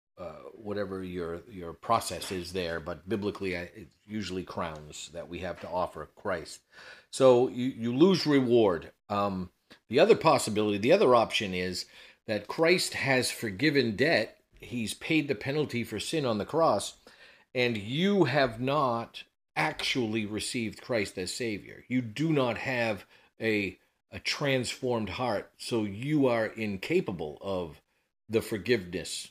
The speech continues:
the, the agape love, the, the trans-, the, the, the forgiving transformation that should take place, the grace that we should have in our heart for others. We're not, we don't have the capacity for it 'cause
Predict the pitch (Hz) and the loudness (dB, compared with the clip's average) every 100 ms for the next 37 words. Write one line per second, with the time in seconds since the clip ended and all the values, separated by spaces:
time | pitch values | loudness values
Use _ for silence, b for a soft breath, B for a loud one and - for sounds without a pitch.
0 | 92 101 90 - 92 95 85 80 87 90 | -6 -4 -4 -6 -16 -12 -12 -14 -12 -4
1 | 110 110 107 95 95 95 85 73 85 82 | -2 -2 0 -2 0 -2 -4 -8 -10 -10
2 | b b - - - 123 107 - - - | b b -14 -10 -4 -2 -2 -6 -12 -10
3 | 95 90 82 90 85 - 90 - 110 98 | -8 -8 -10 -14 -16 -16 -18 -12 -12 -2
4 | 139 123 117 98 - 113 101 - 98 104 | 2 2 0 -2 -4 -4 -4 -6 -4 -4
5 | 107 - 82 - B B - 104 - 104 | -2 -4 -8 -14 B B -10 -6 -4 -6
6 | - 120 - 127 104 - 101 113 123 117 | -2 -4 -4 -4 -4 -6 -8 0 2 0
7 | - 92 113 - 104 104 101 117 113 101 | -4 -6 -4 -4 -2 -4 -4 -2 -2 -4
8 | 85 95 95 123 92 - B B B 131 | -8 -8 -4 -2 -4 -8 B B B 4
9 | 143 120 - _ - 156 160 127 101 120 | 4 2 -6 _ -4 0 2 2 -2 -4
10 | 120 180 - 120 95 110 92 - 107 | 0 0 2 -2 -2 -4 -4 -4 -6